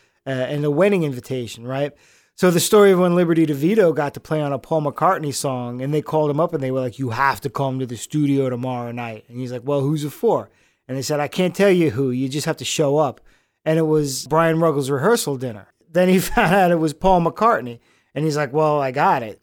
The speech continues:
Of course you have to go." So, of course, you know, he thought he was gonna skip the rehearsal dinner and go.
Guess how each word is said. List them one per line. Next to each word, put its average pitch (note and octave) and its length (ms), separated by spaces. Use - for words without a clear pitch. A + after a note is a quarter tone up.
Of E3 200
course A3 280
you C3+ 80
have C3+ 240
to C3+ 80
go." D3 260
So, D#3 180
of C#3+ 120
course, F#3 340
you F#3 60
know, D3+ 160
he C3+ 160
thought E3+ 220
he D#3+ 60
was D3+ 160
gonna D3+ 200
skip - 240
the D3 100
rehearsal D#3 400
dinner C#3+ 300
and C3 160
go. C#3 420